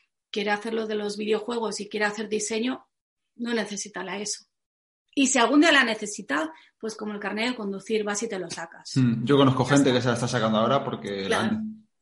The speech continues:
Speaker 1: claro. Y el pequeño todavía tiene solo seis años, eh, no tiene una idea muy positiva de la escuela. Todos sus amigos,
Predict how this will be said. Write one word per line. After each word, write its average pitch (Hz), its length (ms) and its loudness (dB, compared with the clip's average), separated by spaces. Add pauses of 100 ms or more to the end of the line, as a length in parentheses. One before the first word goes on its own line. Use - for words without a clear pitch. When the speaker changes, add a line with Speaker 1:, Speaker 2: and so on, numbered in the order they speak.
(320)
Speaker 1:
claro. 196 320 -2 (320)
Y 262 80 6
el 262 100 6
pequeño 311 640 6
todavía 247 540 4 (240)
tiene 254 200 0
solo 247 280 -2
seis 247 320 -2
años, 294 500 2 (560)
eh, 208 380 0
no 277 260 6
tiene 285 180 6
una 254 180 4
idea 233 180 2
muy 233 140 0
positiva 220 600 -2
de 214 80 2
la 214 100 0
escuela. 285 680 0 (880)
Todos 302 340 6
sus 269 160 -2
amigos, 262 880 0